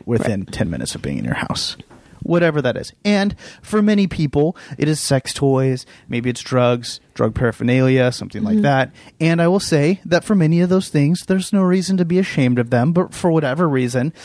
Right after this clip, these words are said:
Speaker 1: some people are, and they've chosen to, uh, put those things
Speaker 2: <laughs>
Speaker 1: away. Yeah. So, Christy, is there, um, anything that you've been, like,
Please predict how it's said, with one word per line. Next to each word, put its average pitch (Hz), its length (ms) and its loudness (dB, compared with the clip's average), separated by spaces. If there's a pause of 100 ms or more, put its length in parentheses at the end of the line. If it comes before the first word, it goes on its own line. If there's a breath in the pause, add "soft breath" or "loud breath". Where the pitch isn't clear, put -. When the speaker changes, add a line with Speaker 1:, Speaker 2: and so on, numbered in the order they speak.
(160 loud breath)
Speaker 1:
some 123 280 -2
people 170 280 -2
are, 135 300 2 (320 soft breath)
and 147 260 -4
they've 151 320 -4 (320)
chosen 165 420 0
to, 180 240 0
uh, 180 160 -4 (1120)
put - 100 -20
those 185 180 -8
things 185 320 -6 (400)
Speaker 2:
<laughs> - 480 -6
Speaker 1:
away. 233 160 0 (1400)
Yeah. - 220 -10 (1300 loud breath)
So, 160 180 2
Christy, 160 380 0
is 139 140 0
there, 147 220 4
um, 139 340 2 (840 soft breath)
anything 139 460 0
that 120 100 -2
you've 139 220 -2
been, 135 180 0
like, 135 320 -2